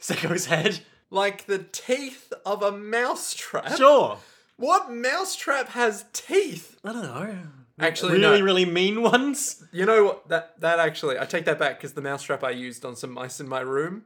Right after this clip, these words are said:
Speaker 2: it had teeth.
Speaker 1: It was like one of those cartoon bear traps, but tiny.
Speaker 2: Ah. Actually, it kinda was. It was really, it's like, this is now me discussing my mouse trap.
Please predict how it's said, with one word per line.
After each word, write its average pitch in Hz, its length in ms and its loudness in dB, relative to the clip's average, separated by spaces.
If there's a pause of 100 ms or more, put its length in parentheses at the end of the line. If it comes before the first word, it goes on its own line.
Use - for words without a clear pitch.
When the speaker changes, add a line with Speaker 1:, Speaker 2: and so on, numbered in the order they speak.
(140)
Speaker 2:
it 143 100 -8
had 131 220 -6
teeth. - 400 -10 (260)
Speaker 1:
It 139 60 -10
was 131 120 -6
like 147 220 -2
one 143 140 -4
of 120 100 -8
those 127 180 -4
cartoon 123 640 -4
bear 120 280 -2
traps, 113 640 -8
but - 280 -10 (240)
tiny. 131 540 0
Speaker 2:
Ah. 135 800 -4 (240)
Actually, 185 240 0
it 165 60 -4
kinda 240 220 4
was. 147 440 6
It 165 80 -4
was 143 140 -6
really, 240 260 -6 (160)
it's 185 180 -4
like, 208 360 0 (200)
this 247 160 -2
is 208 140 -4
now 208 160 2
me 185 180 0
discussing 165 600 0
my 143 100 0
mouse 143 380 0
trap. - 440 -6